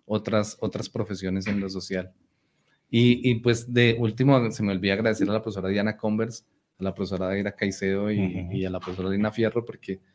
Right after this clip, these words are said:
Speaker 1: porque en sus momentos también le dieron mucho apoyo al proyecto. Diana Converse lo defendió hasta el final y creo que eso fue lo que permitió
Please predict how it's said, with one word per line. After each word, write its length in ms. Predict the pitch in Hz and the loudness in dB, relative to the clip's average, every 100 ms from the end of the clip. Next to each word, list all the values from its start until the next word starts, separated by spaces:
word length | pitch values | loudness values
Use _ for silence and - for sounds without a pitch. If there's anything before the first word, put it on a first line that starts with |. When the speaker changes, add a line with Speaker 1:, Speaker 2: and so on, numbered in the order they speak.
| _ _ | _ _
Speaker 1:
porque 240 | - 95 104 | -8 -2 0
en 120 | 95 | 0
sus 180 | 92 95 | -2 -2
momentos 500 | 98 95 92 95 95 - | 0 0 -2 -4 -10 -2
también 240 | 110 104 92 | 2 4 2
le 80 | 98 | 2
dieron 200 | 98 104 | 2 0
mucho 300 | 107 101 101 | 0 -2 -6
apoyo 380 | - 95 98 95 _ _ _ _ | -6 -6 -6 -12 _ _ _ _
al 120 | 101 95 | -6 -4
proyecto. 400 | 95 95 - 92 | -2 -4 -2 -2
Diana 280 | 90 95 | 0 -2
Converse 280 | - 107 110 | 0 0 2
lo 60 | 107 | 2
defendió 340 | 95 92 90 | 2 -2 -4
hasta 180 | 85 - | -6 -8
el 60 | 101 | -6
final 340 | 98 98 113 | -4 -4 -4
y 60 | 107 | -10
creo 240 | - 92 | -12 -12
que 80 | - | -10
eso 100 | 98 | -8
fue 120 | 104 | -6
lo 40 | 101 | -6
que 100 | 98 | -6
permitió 480 | 98 92 - 87 | -4 -6 -6 -12